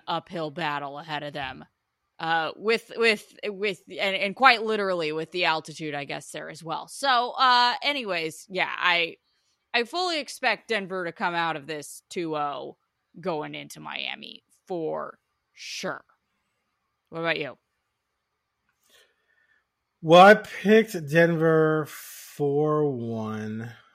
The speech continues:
Speaker 2: um, but, you know, anything can happen. Denver, or Miami's not supposed to be here to begin with.
Speaker 1: Mm-hmm.
Speaker 2: The final score was one oh four ninety-three,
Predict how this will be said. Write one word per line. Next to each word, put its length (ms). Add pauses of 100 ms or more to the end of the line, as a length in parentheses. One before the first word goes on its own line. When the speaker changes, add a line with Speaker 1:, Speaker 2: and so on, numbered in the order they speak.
(160)
Speaker 2:
um, 800 (960)
but, 420 (100)
you 100
know, 320 (480)
anything 360
can 80
happen. 540
Denver, 300
or 260 (380)
Miami's 400
not 220
supposed 280
to 60
be 100
here 140
to 80
begin 300
with. 200 (840)
Speaker 1:
Mm-hmm. 120
Speaker 2:
The 100
final 260
score 180
was 140
one 200
oh 100
four 360
ninety-three, 960